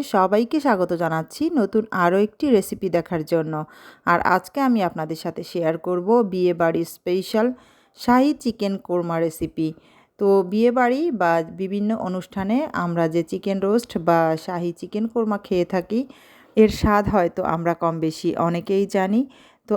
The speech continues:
আমি আপনাদের সাথে শেয়ার করব খুবই সহজ এবং সাধারণভাবে কীভাবে বিয়েবাড়ির স্পেশাল এই শাহী চিকেন কোরমাটা ঘরে বসেই আপনারা তৈরি করে নিতে পারেন। দুর্দান্ত স্বাদের এই রেসিপিটি। তো আশা করছি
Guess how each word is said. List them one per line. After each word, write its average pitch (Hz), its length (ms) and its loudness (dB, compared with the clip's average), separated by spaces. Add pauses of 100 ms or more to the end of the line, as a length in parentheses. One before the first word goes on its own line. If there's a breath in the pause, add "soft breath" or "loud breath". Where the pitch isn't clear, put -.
আমি 208 280 2
আপনাদের 202 360 0
সাথে 175 280 -6
শেয়ার 160 360 -2
করব 170 280 -4 (100)
খুবই 180 420 -2
সহজ 190 440 0
এবং 208 220 0
সাধারণভাবে 175 880 -2 (160)
কীভাবে 180 500 -2 (400 loud breath)
বিয়েবাড়ির 208 520 2
স্পেশাল 202 640 -2
এই 175 160 -2
শাহী 185 320 -4
চিকেন 196 400 -8
কোরমাটা 170 580 -4
ঘরে 180 360 0
বসেই 185 360 -2
আপনারা 208 340 -2
তৈরি 190 280 -4
করে 175 240 -2
নিতে 170 260 -4
পারেন। 175 400 0 (600 loud breath)
দুর্দান্ত 202 520 2
স্বাদের 190 540 2
এই 175 240 0
রেসিপিটি। 165 600 -8 (360)
তো 233 80 6 (140)
আশা 202 280 -2
করছি 254 440 -4